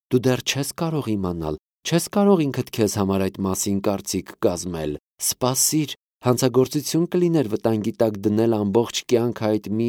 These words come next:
ոչով, այդ չափազանց շտապողական որոշմամբ, որոշմամբ մի մանկան, որը դեռ չի ապրել»։ «Բայց չէ՞ որ դու ապրել ես»։ «Ես, ես կին եմ, ես չգիտեմ, ես համոզված չեմ, ոչ ոք ինձ ուղղություն չի տվել,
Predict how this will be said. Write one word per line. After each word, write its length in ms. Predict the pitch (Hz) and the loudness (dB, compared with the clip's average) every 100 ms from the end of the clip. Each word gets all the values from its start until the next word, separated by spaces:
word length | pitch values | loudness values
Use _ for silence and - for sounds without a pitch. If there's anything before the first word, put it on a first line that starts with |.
| 117 | 0
ոչով, 600 | 110 110 - 123 107 - _ _ | 2 2 2 0 0 0 _ _
այդ 220 | 123 123 | 0 0
չափազանց 680 | - 123 110 117 120 135 - | 0 -2 2 2 2 0 0
շտապողական 720 | - 113 - 117 110 104 123 | 0 -2 0 -2 -2 -2 -4
որոշմամբ, 680 | 113 113 110 - 120 92 80 - _ _ - | -2 -2 -2 -4 -4 -6 -8 -16 _ _ 0
որոշմամբ 640 | 123 131 127 143 143 139 127 | 2 4 2 0 0 0 0
մի 180 | 127 | 0
մանկան, 540 | 123 123 123 120 147 147 101 _ | 0 -2 -2 0 2 2 -2 _
որը 260 | - 123 123 | -2 2 2
դեռ 280 | 113 123 127 | 2 -2 0
չի 260 | - 160 | -2 0
ապրել»։ 460 | 147 107 - 82 73 - _ _ _ _ _ _ - | 0 -2 -10 -16 -18 -20 _ _ _ _ _ _ -6
«Բայց 160 | 90 | -6
չէ՞ 240 | - - 123 | -4 2 2
որ 220 | 170 117 | 2 0
դու 300 | 95 107 107 104 101 | 0 2 2 2 0
ապրել 420 | 104 - 98 80 | -2 -6 -10 -10
ես»։ 180 | 73 - - _ _ _ _ _ | -6 -6 -6 _ _ _ _ _
«Ես, 240 | 123 123 - | -6 -2 -2
ես 260 | 123 123 - | -2 0 0
կին 260 | - 131 117 | 0 -2 -2
եմ, 140 | 82 76 _ - | -2 -8 _ 2
ես 220 | 143 165 - | 6 6 4
չգիտեմ, 640 | - 131 127 131 104 80 | -2 -4 -2 -2 -2 -2
ես 180 | 85 131 | 2 2
համոզված 640 | 117 127 135 123 120 147 147 - | 2 0 2 0 0 0 0 -2
չեմ, 360 | - - 123 82 _ _ _ | -2 0 0 0 _ _ _
ոչ 140 | 123 131 | 2 2
ոք 260 | 120 143 135 | 2 0 2
ինձ 140 | 131 | 2
ուղղություն 480 | 131 127 139 - 143 | 2 2 0 -2 -2
չի 180 | - 151 | -2 -4
տվել, 360 | - 104 87 | -2 -4 -4